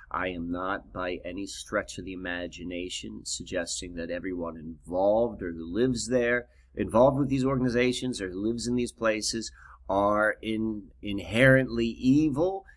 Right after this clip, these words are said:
It's not quite that simple, but, um, if you're a fan of, of, of, of mine and,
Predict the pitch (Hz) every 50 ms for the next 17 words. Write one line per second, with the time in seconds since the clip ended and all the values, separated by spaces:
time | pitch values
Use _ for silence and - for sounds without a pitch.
0 | _ _ - 90 - - 117 113 110 - 101 - - - 123 123 127 127 127 -
1 | 110 110 101 95 - - - - - - - 165 165 165 - - 165 170 170 165
2 | - _ _ - _ - - _ _ - 117 110 117 113 110 - - - - 131
3 | - - 117 110 104 104 101 98 98 98 95 - - 117 113 - - 120 113 117
4 | 117 113 110 110 110 104 104 101 101 - - - - - - 131 127 127 123 123
5 | 120 120 117 110 104 104 - - - 113 104 101 101 98 98 - - - - -
6 | - 101 98 95 95 90 90 87 85 82 - - - - - - _ _ - -
7 | 95 90 87 85 87 90 95 98 98 95 98 98 98 98 95 92 90 90 90 85